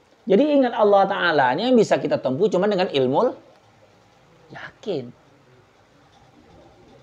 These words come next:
Kalau hak-, hakul yakin belum bisa, zat Allah Ta'ala, apa nak kita tamsilkan? Apa nak kita tamsilkan? Kalau udah pernah kita bisa menengok,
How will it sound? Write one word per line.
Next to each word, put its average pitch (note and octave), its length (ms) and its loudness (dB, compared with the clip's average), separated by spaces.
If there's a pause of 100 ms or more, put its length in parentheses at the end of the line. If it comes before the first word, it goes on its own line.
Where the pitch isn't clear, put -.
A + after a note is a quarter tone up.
(880)
Kalau G#3+ 160 4
hak-, - 320 -4
hakul - 320 -2
yakin G#3+ 240 4
belum G3 240 4
bisa, F#3+ 320 2
zat E3 160 2
Allah F#3 320 0
Ta'ala, G3 240 -2 (720)
apa B3 220 0 (100)
nak F#3 160 0
kita E3 80 -6
tamsilkan? C3 480 0 (1900)
Apa F3+ 240 -2
nak D3 80 -4
kita C3+ 160 -2
tamsilkan? A2 320 -6 (1200)
Kalau G3 240 4
udah F#3+ 160 4
pernah F3+ 240 2
kita E3 240 0
bisa D#3+ 160 -2
menengok, E3 320 -4